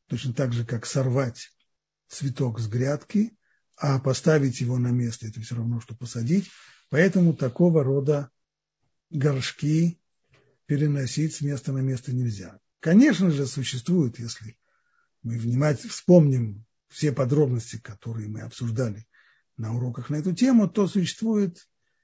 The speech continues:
горшки, которые рассматриваются как горшки без отверстия, и к тому же, если не выходят за пределы горшка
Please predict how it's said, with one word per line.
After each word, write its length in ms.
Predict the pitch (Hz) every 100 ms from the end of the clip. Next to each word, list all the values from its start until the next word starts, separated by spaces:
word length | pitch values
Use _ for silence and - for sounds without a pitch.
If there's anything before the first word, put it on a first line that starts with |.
| _ -
горшки, 540 | 160 139 - 180 156
которые 380 | 143 117 123 117
рассматриваются 520 | 113 127 117 120 117
как 140 | 113
горшки 340 | 107 110 - 117
без 300 | 147 240 185
отверстия, 880 | 185 170 170 160 139 - 151 139 127
и 420 | 117 123 120 117
к 100 | -
тому 260 | 120 123
же, 80 | 117
если 420 | 117 110 - 107 - _ _ _ _ -
не 180 | 135
выходят 760 | 131 127 - 131 113 113 - - _ _ _ _ _ _ -
за 200 | 127 127
пределы 400 | 139 120 131 123
горшка 640 | 117 117 - - 131 -